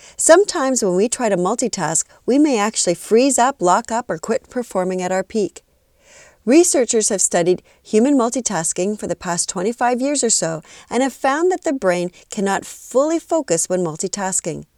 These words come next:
We take longer to complete tasks, and we're predisposed to error. The tr-, the pressure to get more and more done and toggle between one task and another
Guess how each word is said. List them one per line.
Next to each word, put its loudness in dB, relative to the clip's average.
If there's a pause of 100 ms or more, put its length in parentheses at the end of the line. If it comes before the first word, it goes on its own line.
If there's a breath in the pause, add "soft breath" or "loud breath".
(580 soft breath)
We 4
take 2
longer 0
to -8
complete -6
tasks, -8 (300 soft breath)
and -2
we're 2
predisposed -2
to -10
error. -4 (720 loud breath)
The 8
tr-, 0 (260)
the -2
pressure 0
to 0
get 2
more 2
and 2
more 2
done -2
and -2
toggle 0
between 0
one 0
task -4
and 0
another -2